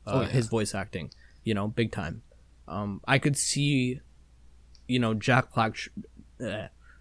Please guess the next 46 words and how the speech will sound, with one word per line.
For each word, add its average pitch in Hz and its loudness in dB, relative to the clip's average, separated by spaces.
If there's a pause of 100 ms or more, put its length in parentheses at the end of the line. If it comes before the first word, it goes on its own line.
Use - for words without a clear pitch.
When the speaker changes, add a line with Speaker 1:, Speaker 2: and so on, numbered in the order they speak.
(120)
Speaker 1:
it's 127 2
so 233 12
weird, 151 8
kind 143 6
of 123 4
just 120 0
saying 117 4
that 113 4
name 107 0
over 107 -4
and 107 -2
over 110 -4
again, 131 0
but, 120 0
like, 101 -2
you 120 -2
know, 104 -4 (360)
I 117 0
can, 127 0
I 117 0
could 123 0
see 131 4
his, 117 2
um, 101 0 (380)
his 123 2
voice 117 4
truly 113 0
come 110 -2
out 101 -2 (320)
through 113 -6
Poe, 107 2
and, 98 -4
um, 95 -8 (840)
yeah, 117 2
just 127 2
a, 120 6
just 113 -2
a 98 0 (800)
overall 127 4
great 110 0
cast, 101 -4
I 98 -4
think, - -10
for 107 -10
that 107 -8
movie. 104 -10